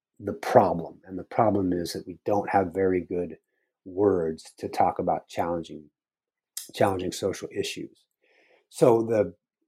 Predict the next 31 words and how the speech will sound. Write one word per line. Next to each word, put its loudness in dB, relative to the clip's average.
tool 4
that -4
I 4
use 4
to -2
illuminate 4
those -6
words -8
is 4
the 4
rhetorical 2
homology. -2
And 2
homology 4
is -6
not 4
a 4
word 4
that -4
we -2
use 4
often 2
in 0
our 2
daily -2
conversations, -4
but 0
I've 0
found 4
that, -2
uh, -6